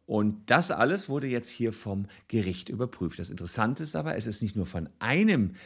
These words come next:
Gericht überprüft worden, sondern es ist direkt von mehreren Gerichten überprüft worden. Und zwar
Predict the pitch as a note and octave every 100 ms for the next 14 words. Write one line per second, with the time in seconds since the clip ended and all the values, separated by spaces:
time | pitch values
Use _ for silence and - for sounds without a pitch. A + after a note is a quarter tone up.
0 | - - G#2+ F#2+ A2 - - F#2 E2+ -
1 | G2+ F2+ - F#2 - - F2 G2+ - -
2 | A#2+ - - - B2 C#3 A#2+ F#2 F#2+ -
3 | - - - D#3+ D#3 A2 G#2 G2 C#3 E3+
4 | B2 F#2+ F#2 E2 - _ - F2 F2+ -
5 | - F2 F#2 F2+ F#2+ E2+ - E2 D2+ E2
6 | - - G#2 C3